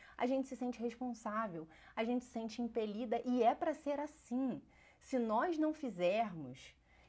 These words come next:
ninguém fará por eles. Entende? Então, esse sistema de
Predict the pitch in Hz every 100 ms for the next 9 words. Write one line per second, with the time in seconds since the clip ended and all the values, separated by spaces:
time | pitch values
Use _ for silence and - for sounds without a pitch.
0 | _ 240 277 285 208 208 269 294 277 240
1 | 262 285 254 247 269 165 143 - - -
2 | - - - - 190 269 277 226 233 285
3 | 320 240 254 - 240 - 262 302 226 220
4 | 214